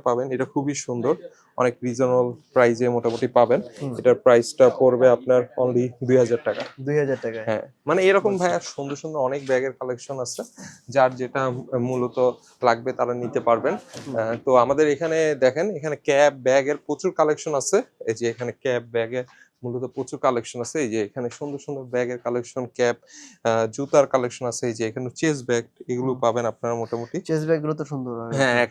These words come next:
Speaker 1: হাজার, এক হাজার পঞ্চাশ, এগারোশো। তো
Speaker 2: ক্যাপের,
Speaker 1: মোটা-,
Speaker 2: ক্যাপও কিন্তু অরিজিনাল
Speaker 1: হ্যাঁ, এ-,
Speaker 2: এক্সপোর্টেড।
Speaker 1: এগুলো সব অরিজিনাল ভাইয়া।
Speaker 2: আচ্ছা, এই জুতোগুলো কত দাম করে? যে এটার দাম কত
Speaker 1: এটার
Speaker 2: ভাই?
Speaker 1: দাম বেশি না, ষোলোশো টাকা।
Speaker 2: হ্যাঁ?
Speaker 1: ষোলোশো,
Speaker 2: ধুর ভাই,
Speaker 1: ষোলোশো।
Speaker 2: আমি একটা
Speaker 1: ডিসকাউন্টে।
Speaker 2: নিয়ে যাবো,
Speaker 1: হ্যাঁ,
Speaker 2: আপনার
Speaker 1: নিয়ে
Speaker 2: দাদা।
Speaker 1: যান ভাইয়া।
Speaker 2: সিরিয়াস,
Speaker 1: ষোলোশো
Speaker 2: এই
Speaker 1: টাকা,
Speaker 2: জি,
Speaker 1: রেটটা ভাইয়া।
Speaker 2: seriously?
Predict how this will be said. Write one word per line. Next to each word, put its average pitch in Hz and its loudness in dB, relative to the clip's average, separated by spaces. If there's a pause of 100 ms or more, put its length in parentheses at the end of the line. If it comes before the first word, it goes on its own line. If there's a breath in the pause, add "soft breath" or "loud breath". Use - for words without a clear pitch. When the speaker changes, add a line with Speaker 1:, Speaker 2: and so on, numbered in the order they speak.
Speaker 1:
হাজার, 120 2 (140)
এক 110 -6
হাজার 120 -4
পঞ্চাশ, 120 -6 (120)
এগারোশো। 117 -4
তো - -8 (260 loud breath)
Speaker 2:
ক্যাপের, 165 4
Speaker 1:
মোটা-, 160 2
Speaker 2:
ক্যাপও 160 0
কিন্তু 185 0
অরিজিনাল 147 -2
Speaker 1:
হ্যাঁ, 147 -4
এ-, 143 6
Speaker 2:
এক্সপোর্টেড। 147 2
Speaker 1:
এগুলো 185 2
সব 208 4
অরিজিনাল 110 0
ভাইয়া। 110 0 (200)
Speaker 2:
আচ্ছা, 160 -2
এই 175 4
জুতোগুলো 175 0
কত 156 -2 (120)
দাম 120 -2
করে? 123 -8
যে 127 -4
এটার 135 -4
দাম 123 -6
কত 117 -10
Speaker 1:
এটার 156 4
Speaker 2:
ভাই? 135 -4
Speaker 1:
দাম 160 2 (120)
বেশি 127 -2
না, 147 -8 (100)
ষোলোশো 123 -2
টাকা। 98 -4
Speaker 2:
হ্যাঁ? 190 4 (300)
Speaker 1:
ষোলোশো, 160 -2 (120)
Speaker 2:
ধুর 175 4
ভাই, 131 -2
Speaker 1:
ষোলোশো। 120 -4
Speaker 2:
আমি 123 -6
একটা 139 -6
Speaker 1:
ডিসকাউন্টে। 127 -2
Speaker 2:
নিয়ে 123 -2
যাবো, 120 -2
Speaker 1:
হ্যাঁ, 131 0
Speaker 2:
আপনার 117 0
Speaker 1:
নিয়ে 131 2
Speaker 2:
দাদা। 117 0
Speaker 1:
যান 113 -4
ভাইয়া। - -14 (220)
Speaker 2:
সিরিয়াস, 123 -4
Speaker 1:
ষোলোশো 139 2
Speaker 2:
এই 131 2
Speaker 1:
টাকা, 107 2
Speaker 2:
জি, 107 2
Speaker 1:
রেটটা 117 0
ভাইয়া। 220 4
Speaker 2:
seriously? 117 -8